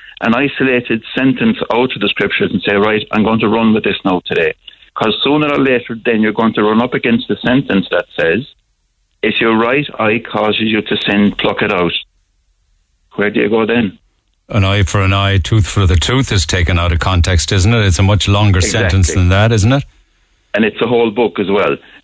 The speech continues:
Speaker 1: So it's dangerous
Speaker 2: I know.
Speaker 1: to pick one sentence and to just say, "This particular sentence is the whole truth." There is, there are very, very few sentences in the Bible that you could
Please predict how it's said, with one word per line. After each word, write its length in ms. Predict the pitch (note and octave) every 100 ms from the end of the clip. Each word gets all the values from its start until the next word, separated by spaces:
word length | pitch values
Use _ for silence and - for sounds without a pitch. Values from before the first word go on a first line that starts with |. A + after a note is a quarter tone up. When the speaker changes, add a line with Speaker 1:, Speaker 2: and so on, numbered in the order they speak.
| -
Speaker 1:
So 200 | A#2+ A#2+ -
it's 140 | C3 - - C#3+
dangerous 460 | D#3 E3 D#3+ D#3 D3
Speaker 2:
I 40 |
know. 60 | C#3+
Speaker 1:
to 60 | C3 - D3+
pick 180 | C3+
one 380 | - B2 C#3 C3 - -
sentence 540 | B2 A#2 - G#2 F#2+ - - - - _
and 160 | A2+ A2
to 60 | G2+ A#2
just 160 | G#2+ - -
say, 340 | A2+ A2 A2+ _ _ _
"This 180 | C3+ C3+ -
particular 400 | C3 C3+ B2 A#2 G#2+ B2
sentence 420 | A#2+ - G2+ F#2+ - - _ _
is 120 | A2 G2
the 100 | A#2 G#2+
whole 280 | A#2 G#2+ G2+ -
truth." 320 | A2 G2 E2 - - - - - _
There 180 | A2+ A#2
is, 160 | B2+ A#2 - _ _ -
there 120 | A#2
are 100 | A#2+ A2 A2
very, 260 | C3+ D3+ D3+
very 300 | C3 B2+ C3+
few 200 | - C3 -
sentences 500 | A#2 A2 A2+ - G#2+ A2+
in 60 |
the 80 | G#2 G2+
Bible 220 | A2 G2+
that 200 | G#2 G2+
you 80 | G2 F#2+
could 120 | F2